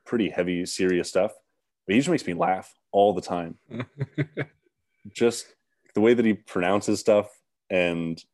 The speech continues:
Speaker 1: just the jokes that he has, it's very, very dry, very punny.
Speaker 2: Mm-hmm.
Speaker 1: It just flows so well. It's a, it, it's very, it reminds me of Australian humor where
Speaker 2: Yeah.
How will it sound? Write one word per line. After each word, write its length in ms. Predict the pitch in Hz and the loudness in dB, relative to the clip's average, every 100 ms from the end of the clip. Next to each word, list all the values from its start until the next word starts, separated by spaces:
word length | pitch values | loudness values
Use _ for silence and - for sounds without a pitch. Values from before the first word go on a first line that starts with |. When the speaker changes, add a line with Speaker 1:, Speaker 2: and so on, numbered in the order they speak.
| _ - | _ -6
Speaker 1:
just 200 | 107 - | -4 -2
the 60 | 90 | -2
jokes 300 | 95 95 - | 2 0 0
that 80 | 95 | -2
he 80 | |
has, 260 | 98 101 98 | 2 0 0
it's 100 | - | -4
very, 380 | 113 110 101 82 _ _ _ _ _ _ _ _ _ _ _ _ 92 - - | 2 4 2 -2 _ _ _ _ _ _ _ _ _ _ _ _ -18 -10 0
very 200 | 120 101 | 2 2
dry, 500 | 92 90 95 101 101 | 2 2 4 2 2
very 220 | 101 92 | 0 0
punny. 540 | - - 98 98 101 _ _ _ _ - | -4 -6 -4 -4 -8 _ _ _ _ -10
Speaker 2:
Mm-hmm. 200 | 120 120 | -6 -2
Speaker 1:
It 80 | 117 | -2
just 160 | 110 | -2
flows 440 | - 101 104 107 - | -4 2 4 2 2
so 220 | 107 101 | 2 4
well. 380 | 92 95 117 - | 4 4 2 -2
It's 140 | - | -2
a, 60 | 110 92 | -2 0
it, 220 | 117 98 - | -4 -4 -10
it's 160 | 92 | -6
very, 220 | 104 107 | 0 4
it 40 | 107 | 4
reminds 360 | 110 107 110 | 4 2 0
me 80 | 113 | -2
of 80 | 107 | 0
Australian 640 | 92 - - 90 90 90 | 0 -2 -6 -2 0 -2
humor 360 | - 92 104 117 | -4 -6 -6 -8
where 360 | - 92 87 85 | -2 0 0 -2
Speaker 2:
Yeah. 240 | 104 104 | 0 0